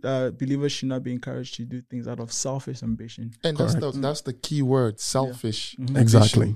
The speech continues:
Speaker 2: Because the word in itself, ambition, it says a strong desire to do or to achieve something,
Speaker 1: Mm-hmm.
Speaker 2: typically requiring determination and hard work.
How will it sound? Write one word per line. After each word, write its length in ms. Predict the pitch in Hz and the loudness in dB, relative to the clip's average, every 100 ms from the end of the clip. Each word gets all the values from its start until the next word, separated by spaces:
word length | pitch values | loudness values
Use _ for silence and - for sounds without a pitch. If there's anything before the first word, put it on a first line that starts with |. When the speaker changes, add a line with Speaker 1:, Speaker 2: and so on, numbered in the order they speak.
| - | -4
Speaker 2:
Because 540 | 123 131 120 113 - - | -4 -2 -2 -6 -10 -4
the 100 | 120 | -2
word 540 | 117 127 127 123 - _ | 0 0 0 -6 -12 _
in 160 | 123 120 | 0 0
itself, 600 | 110 - 127 120 113 113 | -2 -2 0 2 0 -2
ambition, 760 | 113 113 123 120 - 110 110 - _ _ _ | -4 -2 -4 -4 -4 -4 -6 -10 _ _ _
it 160 | 123 - | -4 0
says 640 | - 127 120 113 110 - | 0 0 0 -6 -8 -6
a 80 | 123 | -4
strong 560 | - - 123 120 127 120 | -2 -4 -2 0 -2 -2
desire 520 | 113 113 113 117 117 | -4 -2 -2 0 -2
to 320 | - - 120 113 | -6 -6 -6 -6
do 400 | - 127 117 113 - | -4 -2 0 -2 -4
or 200 | 110 110 | -4 -4
to 200 | - 117 | -4 -6
achieve 380 | 107 - 123 - | -6 -6 -6 -6
something, 600 | - 123 120 113 107 117 | -6 -6 -6 -6 -6 -4
Speaker 1:
Mm-hmm. 180 | 143 139 | 0 2
Speaker 2:
typically 320 | - 113 113 | 2 0 -2
requiring 540 | 110 104 - 107 107 110 | -4 -6 -8 -6 -6 -8
determination 800 | 110 - 107 107 143 147 156 131 | -10 -8 -8 -4 -4 -4 -6 -6
and 120 | 113 | -8
hard 260 | - 147 131 | -6 -6 -4
work. 260 | 120 113 | -6 -6